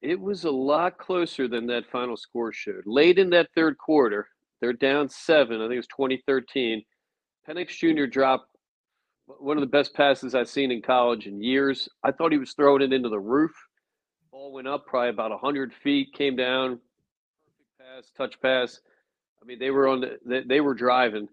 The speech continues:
Right guard got beat, a little bit of a hold, a little bit of a tight call. They were letting the Michigan D-backs get hard on the, on the, uh, the Washington receivers. So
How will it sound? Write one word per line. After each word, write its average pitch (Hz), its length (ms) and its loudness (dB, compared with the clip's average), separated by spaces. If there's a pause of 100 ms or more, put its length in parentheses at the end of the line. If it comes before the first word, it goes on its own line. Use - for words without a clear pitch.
(340)
Right 131 240 2
guard 139 480 4 (340)
got 131 240 -10
beat, 139 360 0 (280)
a - 200 -12
little 131 140 0
bit 135 180 4
of 127 80 -2
a 127 60 0
hold, 135 440 2
a - 40 -20 (120)
little 139 180 0
bit 151 140 0
of 151 120 0
a 151 40 -4
tight 160 320 0
call. 143 360 2 (880)
They - 60 -20
were - 220 -20
letting 147 140 -20
the 147 60 -18
Michigan 156 440 -4
D-backs 139 560 4
get 135 140 2
hard 131 300 2
on 135 120 0
the, 127 200 -2 (100)
on 117 140 -6
the, 117 80 -6 (280)
uh, 107 240 -2
the 110 60 -12
Washington 120 400 -2
receivers. 131 580 -2
So 123 200 4